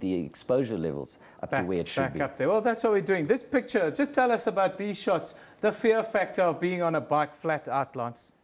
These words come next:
Speaker 1: Well, that's pretty much me at the, at my desk. <laughs>
Speaker 2: Like me at this desk.
Speaker 1: Yeah, exactly. You know,
Speaker 2: Okay.
Speaker 1: it's, uh, uh,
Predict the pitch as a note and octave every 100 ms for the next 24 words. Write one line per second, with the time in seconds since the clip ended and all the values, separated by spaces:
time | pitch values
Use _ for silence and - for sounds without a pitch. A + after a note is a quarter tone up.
0 | _ - B2+ - - E3 C3+ - A#2 G#2+
1 | G#2 G2+ F#2+ F#2 F2+ F2 F2 - - F#2+
2 | F2+ G2 - - - - - - - A3
3 | - G#3+ G#3+ A3 G#3 G#3 G3+ A#3+ G#3+ F#3
4 | G3+ C4+ F#3 D#3 C3+ C#3 G#2+ G#2 A2+ -
5 | A#3+ F#3+ C#3 A2 G#2 G#2 F#2+ F#2 - -
6 | - - -